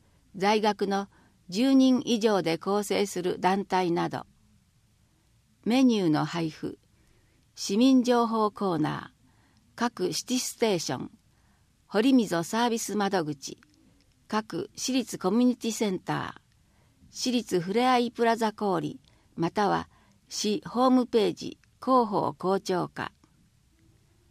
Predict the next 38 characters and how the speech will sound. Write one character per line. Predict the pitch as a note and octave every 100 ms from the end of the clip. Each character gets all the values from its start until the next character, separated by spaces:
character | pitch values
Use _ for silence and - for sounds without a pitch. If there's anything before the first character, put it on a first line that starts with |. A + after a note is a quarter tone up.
| _ _ -
な | G3 A3 E3
お、 | D#3+ _ _ _
政 | - A3 A#3 A3+
治、 | A3+ G#3+ - _
宗 | - - C4 G#3+
教、 | - E3+ D3 - _ _ _ -
営 | A3+ C4+
利 | G#3+ G3
を | D#3+
目 | E3+ -
的 | - G#3 G3+
と | G#3
し | -
た | G#3 F#3
催 | F3 F#3+ G3 F#3+
し | - E3
や、 | E3+ - _ _ -
申 | F#3 A#3+
し | C#4 -
込 | B3 A#3
ん |
だ | F#3 D#3+
団 | F#3 G#3+ G#3+
体 | G#3+ G3+
な | G3+
ど | E3+ D3+
の | D3+ - - _ -
外 | - B3 C4
部 | G#3
か | G3 E3
ら | E3 -
集 | - A3
客 | A3 A#3 - G#3+
を | G#3+
行 | - F#3 G3+
う | G3 F#3
な | F3 E3
ど、 | D#3